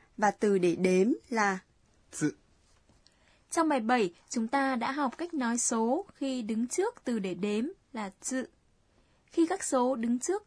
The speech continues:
Speaker 3: tsu thì cách đọc sẽ thay đổi.
Speaker 1: Vâng, đúng như vậy.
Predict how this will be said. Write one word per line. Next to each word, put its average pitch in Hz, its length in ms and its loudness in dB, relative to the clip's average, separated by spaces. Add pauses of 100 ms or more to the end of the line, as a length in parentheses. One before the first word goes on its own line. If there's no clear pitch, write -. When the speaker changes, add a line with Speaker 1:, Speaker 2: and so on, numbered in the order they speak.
(140)
Speaker 3:
tsu 269 220 -2 (420)
thì 247 240 0
cách 349 220 -4
đọc 269 300 2
sẽ - 320 -4
thay 285 160 -4
đổi. 233 220 0 (600)
Speaker 1:
Vâng, 240 280 2
đúng 208 160 -2
như 247 140 -2
vậy. 262 240 4